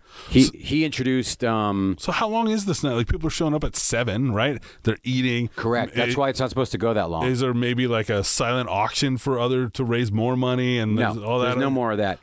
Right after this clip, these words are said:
Speaker 2: All right. And then, okay, so then
Speaker 1: <clears throat>
Speaker 2: there's dinner, there's drinks, there's
Speaker 1: Yeah, so
Speaker 2: appetizers,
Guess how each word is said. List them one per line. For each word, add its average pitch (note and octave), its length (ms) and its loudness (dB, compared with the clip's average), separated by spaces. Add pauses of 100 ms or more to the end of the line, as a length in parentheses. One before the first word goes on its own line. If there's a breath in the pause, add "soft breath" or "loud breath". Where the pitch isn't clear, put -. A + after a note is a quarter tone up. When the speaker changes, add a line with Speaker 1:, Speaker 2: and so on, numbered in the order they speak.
Speaker 2:
All A#2+ 140 2
right. A#2 200 0
And C#3 160 0
then, C#3+ 180 0
okay, C3+ 220 0
so D3 140 0
then C3+ 300 0
Speaker 1:
<clears throat> - 20 -4
Speaker 2:
there's C3+ 220 0
dinner, C3+ 420 0
there's A#2+ 360 0
drinks, C#3 360 -2
there's B2 220 -2
Speaker 1:
Yeah, D3 200 2
so D3 160 -2
Speaker 2:
appetizers, C3 400 0